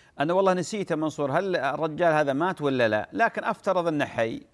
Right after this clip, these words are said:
أو ميت. إذا حي تزوره، تقول له: "يعني، أنت،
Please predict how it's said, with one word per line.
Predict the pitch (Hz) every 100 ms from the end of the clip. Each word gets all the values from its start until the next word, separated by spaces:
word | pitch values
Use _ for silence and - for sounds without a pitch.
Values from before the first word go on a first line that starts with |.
| -
أو | 247 247
ميت. | 240 120 76 - _ _ _ _ 285
إذا | 240
حي | 147 202 233
تزوره، | - 214 202 151
تقول | 135 143 165 160
له: |
"يعني، | 151 139 143 160
أنت، | 156 151 147 139